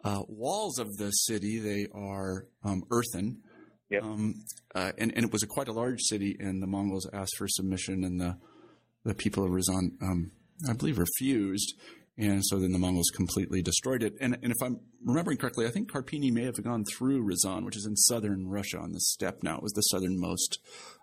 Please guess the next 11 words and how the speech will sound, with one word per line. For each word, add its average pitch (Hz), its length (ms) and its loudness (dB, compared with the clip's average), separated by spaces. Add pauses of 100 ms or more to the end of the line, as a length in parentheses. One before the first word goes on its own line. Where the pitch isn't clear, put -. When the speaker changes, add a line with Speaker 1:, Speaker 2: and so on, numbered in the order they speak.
(160)
Speaker 1:
uh, 98 320 0 (260)
outpost 107 640 0
of 98 160 0 (840)
a - 80 -2
branch 98 520 0
of 92 140 0
the 92 100 4
Kievan 98 500 2
monarchy. 90 600 0
But, 92 240 -2
uh, 98 100 -2